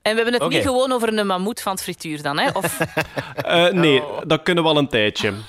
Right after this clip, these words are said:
Speaker 1: En willen we dat eigenlijk?
Speaker 3: Ja, of we dat willen, dat zal ieder, eh, voor zich moeten uitmaken.
Speaker 1: <laughs>
Speaker 3: Ik wel. Ik kan niet
Speaker 2: Ja,
Speaker 3: wachten
Speaker 2: uiteraard.
Speaker 1: Ja.
Speaker 3: op
Speaker 2: Ja.
Speaker 3: mammoetvlees. Maar ik moet er wel bij zeggen, eh, het is niet de bedoeling om een volledige mammoet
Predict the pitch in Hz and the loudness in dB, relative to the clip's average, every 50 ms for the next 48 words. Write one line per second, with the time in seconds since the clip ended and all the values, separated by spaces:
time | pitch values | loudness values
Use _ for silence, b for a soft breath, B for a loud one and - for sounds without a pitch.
0 | - - - - 202 190 185 175 170 165 156 156 269 320 320 226 180 151 147 - | -18 -8 -4 -2 -2 -2 -2 -2 -4 -4 -2 -2 0 0 2 2 0 -2 -2 -4
1 | - - 170 160 156 147 151 151 170 156 151 147 - - - - - - 143 151 | -6 -4 -2 0 0 0 0 0 -2 -2 -2 -4 -6 -12 -16 -12 -6 -4 -4 -4
2 | - - - 170 - - 156 139 123 123 151 190 202 208 180 165 165 160 - - | -2 -4 -8 -8 -6 -4 -2 -2 0 0 0 0 0 0 0 0 -2 -2 -2 -4
3 | 147 139 - 160 - 160 175 - - 143 135 135 - - 113 - 123 113 - - | -4 -4 -6 -6 -4 -4 -4 -2 -2 -2 0 0 -2 -4 -8 -10 -10 -10 -6 -4
4 | 175 190 - - - - - 175 175 - 180 - - 165 175 175 - 190 185 190 | -4 -4 -6 -10 -18 -16 -14 -12 -10 -8 -8 -6 -4 -4 -4 -4 -4 -4 -4 -4
5 | 190 - 190 185 - _ 233 220 - 220 170 175 214 180 151 135 113 90 85 _ | -4 -4 -6 -8 -4 _ -4 -2 0 0 0 2 2 2 2 0 0 -4 -8 _
6 | - - - - 202 185 190 185 170 160 151 180 202 - 117 127 208 202 - - | -10 -8 -4 -2 0 0 2 2 2 2 2 0 -2 -2 -2 -2 0 0 0 -2
7 | - 110 107 117 110 101 - - - - 107 92 90 - 170 170 175 175 196 214 | -2 -4 -2 0 0 0 0 -2 -4 -6 -6 -6 -6 -4 -2 -2 -2 -2 -2 -4
8 | - - 185 170 143 - B B B B - - 160 190 190 185 - 185 175 170 | -6 -6 -4 -4 -4 -4 B B B B -8 -4 -2 -2 -2 -2 -4 -4 -4 -2
9 | 160 180 180 165 127 135 151 190 226 220 247 240 247 269 269 262 - _ _ - | 0 0 0 0 0 -2 -2 -2 -2 -2 -4 -4 -4 -6 -8 -10 -14 _ _ -2
10 | 139 135 - - - - 139 - 143 123 - 135 196 247 - - 196 196 160 196 | -2 0 -2 -2 -8 -10 -4 -2 -2 -2 0 0 0 0 0 0 -2 0 0 0
11 | 220 214 226 226 - - - 185 185 190 185 - 160 160 156 156 151 131 - _ | 0 0 0 -2 -2 -2 0 0 0 0 -2 -2 0 0 0 0 -2 -4 -6 _
12 | _ _ - 123 131 135 160 226 233 226 202 165 151 135 135 127 123 143 220 254 | _ _ -6 -4 -2 0 0 2 2 2 0 0 0 0 0 -2 0 2 2 2
13 | - - - - - | 2 -2 -8 -14 -14